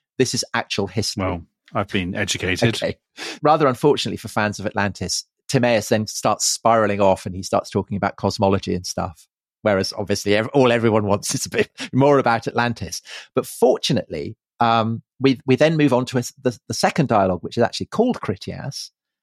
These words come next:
Speaker 1: where we, we, we get back to it. And we go back to, um, both to Athens and Atlantis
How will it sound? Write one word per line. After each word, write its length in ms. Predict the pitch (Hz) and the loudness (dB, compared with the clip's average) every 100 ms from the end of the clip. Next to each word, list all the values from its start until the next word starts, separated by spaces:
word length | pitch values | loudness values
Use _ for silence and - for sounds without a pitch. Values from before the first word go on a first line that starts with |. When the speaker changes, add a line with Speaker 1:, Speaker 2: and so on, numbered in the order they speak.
| _ - | _ 0
Speaker 1:
where 220 | 123 120 | 2 4
we, 240 | 131 127 | 4 4
we, 240 | 127 127 - | 2 2 2
we 120 | 127 | 0
get 160 | 120 113 | 0 2
back 220 | 208 - | 0 -2
to 120 | 101 | -6
it. 160 | 80 - | -6 -2
And 80 | 120 | 0
we 80 | 127 | 4
go 160 | 135 123 | 4 4
back 320 | 175 - - | 2 -2 -4
to, 380 | - 139 127 113 - | 2 4 6 2 2
um, 300 | 110 107 95 _ _ _ _ _ _ _ _ - | 2 2 -6 _ _ _ _ _ _ _ _ 0
both 180 | 139 - | 0 2
to 100 | 123 | 0
Athens 360 | 120 113 110 - | 0 -2 -2 -2
and 140 | 107 101 | -2 -2
Atlantis 560 | 104 101 90 82 - | -2 -2 -2 -6 -8